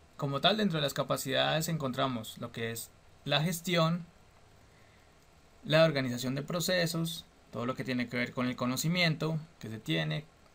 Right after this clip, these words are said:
que tiene la persona, que tiene un grupo de personas, y en sí misma las personas. Y los recursos, estamos hablando más de lo que es la información, los recursos tecnológicos, la infraestructura,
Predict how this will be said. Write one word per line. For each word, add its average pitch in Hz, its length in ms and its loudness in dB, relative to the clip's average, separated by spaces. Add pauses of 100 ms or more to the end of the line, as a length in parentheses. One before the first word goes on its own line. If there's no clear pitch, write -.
(120)
que - 80 -20
tiene 117 160 -6
la 143 100 0
persona, 151 420 -4
que 131 100 -12
tiene 120 160 -4
un 123 60 -2
grupo 135 260 -6
de 147 120 -4
personas, 151 680 -4 (1700)
y 143 80 0
en 143 80 0
sí 165 120 0
misma 214 380 2
las 123 180 -4
personas. 147 540 0 (1700)
Y 147 60 -6
los 147 120 -2
recursos, 165 520 0
estamos 143 280 0
hablando 147 280 2
más 151 280 2
de 147 240 2 (260)
lo 120 120 -10
que 131 160 0
es 127 160 -6
la 143 80 -4
información, 180 960 2
los 113 120 -8
recursos 120 360 -10
tecnológicos, 170 920 0
la 113 100 -6
infraestructura, 170 720 -2